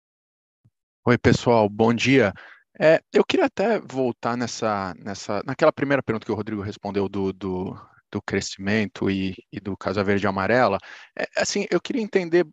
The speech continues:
basicamente o seguinte, né? Dado que, assim, vocês já tão vendo a margem, é, mesmo sem esses benefícios adicionais, né, de F G T S condicio-, consignado e tudo,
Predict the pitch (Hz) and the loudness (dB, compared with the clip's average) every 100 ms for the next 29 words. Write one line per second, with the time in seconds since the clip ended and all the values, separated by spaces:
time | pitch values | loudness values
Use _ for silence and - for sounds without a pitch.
0 | _ _ 151 202 - 170 180 - 135 123 | _ _ -4 -4 -8 -8 -8 -10 -4 -2
1 | 120 - 113 120 120 - 127 135 160 302 | -2 -4 -4 -2 -2 -4 -10 2 2 2
2 | - 180 151 - 120 110 98 _ _ _ | 0 2 2 0 -8 -10 -12 _ _ _
3 | 104 - 117 123 127 151 127 101 104 101 | -10 -6 -4 -4 -2 -4 -4 -6 -8 -4
4 | 101 98 98 101 98 104 98 - - - | -6 -4 -6 -6 -6 -8 -12 -16 -20 -20
5 | _ 110 104 101 98 98 95 90 - 104 | _ -2 2 4 4 4 2 -2 -6 0
6 | 131 143 123 - 127 127 - 101 117 117 | 0 0 -6 -2 -2 -2 -6 -4 -2 -2
7 | - 110 - 107 107 - 98 104 104 95 | -6 -10 -4 -4 -4 -6 -4 -4 -4 -6
8 | 95 101 98 92 - 98 - 95 - 101 | -6 -6 -6 -6 -6 -6 -6 -8 -8 -12
9 | - - - _ 101 - - 104 95 113 | -12 -14 -16 _ -12 -10 -6 -4 0 2
10 | 107 98 101 - 107 | 2 0 -4 -2 -4